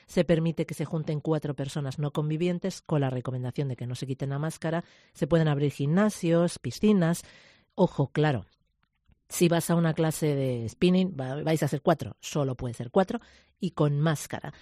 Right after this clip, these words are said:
Y también se levantan los cierres perimetrales. Podemos comunicarnos todos aquellos pueblos que tengamos esa misma incidencia, es decir, de doscientos cincuenta para abajo. En la provincia de Lugo son todos menos Guitiriz, Ocorgo y A Pontenova los que están cerrados a cal y canto.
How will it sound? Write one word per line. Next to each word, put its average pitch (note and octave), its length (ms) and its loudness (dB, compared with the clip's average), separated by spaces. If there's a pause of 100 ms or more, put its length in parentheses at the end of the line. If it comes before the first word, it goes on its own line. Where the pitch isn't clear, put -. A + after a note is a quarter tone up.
(280)
Y A3+ 440 6
también G#3 360 4
se A3 160 0
levantan F3 320 2
los E3+ 140 -2
cierres D#3+ 240 0
perimetrales. E3+ 580 -2
Podemos E3 400 0
comunicarnos D3 720 -4
todos F3+ 500 -2
aquellos B2 520 -8
pueblos G#3 400 -2
que D#3+ 100 -4
tengamos D3 340 -4
esa C#3+ 160 -2
misma C#3+ 240 -2
incidencia, A2+ 480 -6
es C#3 60 -4
decir, B2+ 340 -8 (300)
de E3+ 80 2
doscientos G3+ 400 2
cincuenta E3 400 -2
para A#2+ 160 -4
abajo. A2+ 320 -8
En F#3+ 160 6
la F#3+ 100 6
provincia G#3+ 460 2
de D#3+ 80 0
Lugo A3 280 2 (280)
son F#3 240 6
todos A#3 320 6
menos E3 300 2
Guitiriz, D3+ 420 0
Ocorgo G3 420 0 (240)
y - 280 4
A E3 100 4
Pontenova D#3+ 600 2 (320)
los E3 180 4
que - 80 -4
están E3 280 0
cerrados D#3+ 360 -4
a D#3 60 0
cal D3 180 -2
y C3+ 60 -6
canto. A#2+ 340 -12